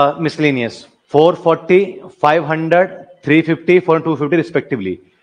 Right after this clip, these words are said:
तो बच्चे क्या कह रहा है? "The following table gives the cost of living index number, cost of living index for nineteen ninety-eight to nineteen ninety-six as the base of the different commodity groups, food, clothing,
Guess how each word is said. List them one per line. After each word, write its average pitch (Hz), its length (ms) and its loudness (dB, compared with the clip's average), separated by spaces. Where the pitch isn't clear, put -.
तो 156 60 -4
बच्चे 170 180 -2
क्या 185 160 2
कह 170 120 0
रहा 180 120 4
है? 208 120 -6
"The 170 100 2
following 170 460 0
table 175 240 4
gives 165 240 -4
the 190 80 2
cost 180 360 0
of 165 180 -2
living 151 340 -2
index 147 400 -2
number, 131 280 0
cost 160 400 -2
of 156 180 -2
living 147 300 -4
index 135 400 0
for 165 140 4
nineteen 151 540 0
ninety-eight 151 680 0
to 160 100 -2
nineteen 156 260 0
ninety-six 147 420 -4
as 135 100 0
the 151 80 4
base 165 400 4
of 139 100 -2
the 147 140 0
different 160 320 -4
commodity 147 360 0
groups, 147 260 0
food, 165 300 2
clothing, 156 360 0